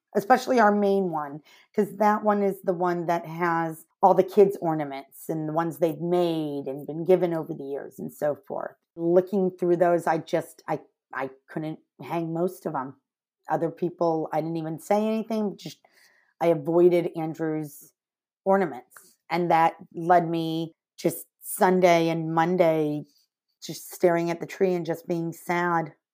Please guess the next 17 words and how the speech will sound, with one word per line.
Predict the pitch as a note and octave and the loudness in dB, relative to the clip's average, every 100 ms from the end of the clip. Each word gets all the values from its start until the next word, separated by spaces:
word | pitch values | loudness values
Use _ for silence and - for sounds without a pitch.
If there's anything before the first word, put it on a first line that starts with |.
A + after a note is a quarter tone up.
| _ | _
just | G#3+ - | -20 -6
being | B3+ B3 | -4 -4
sad. | - - F#3 F#3 G3 E3 D3+ _ _ - | -8 -6 -4 -2 -2 -4 -10 _ _ -4
You | F#3 | 0
know, | F3 E3+ | 2 2
he's | F3+ F#3+ E3+ | 2 0 0
not | G3 G3 G3+ G3 - _ G#3+ | 2 4 4 4 -2 _ 0
getting | G#3+ G#3 G#3+ G#3 | 4 4 4 2
an | G3 | 0
ornament | G3 F#3+ G3+ F#3+ E3 - | 2 2 2 0 -2 -6
this | D3 - - | -8 -8 -8
year. | C#3+ B2+ B2+ C3+ _ _ _ _ _ _ _ _ _ - | -4 -4 -4 -10 _ _ _ _ _ _ _ _ _ -14
He's | D#3+ F3+ E3+ D#3+ D3 - - - _ _ _ _ _ _ _ _ _ _ - | -2 0 2 -2 -6 -16 -20 -20 _ _ _ _ _ _ _ _ _ _ -10
not | F3 F3 F3 F#3 - | -6 0 4 2 2
gonna | F#3+ F3+ F3 E3+ E3+ D#3 - _ _ - | 0 2 2 2 0 -4 -14 _ _ 2
fight | F3 F#3+ - | 4 4 2
with | E3+ E3 D3+ | 0 0 -2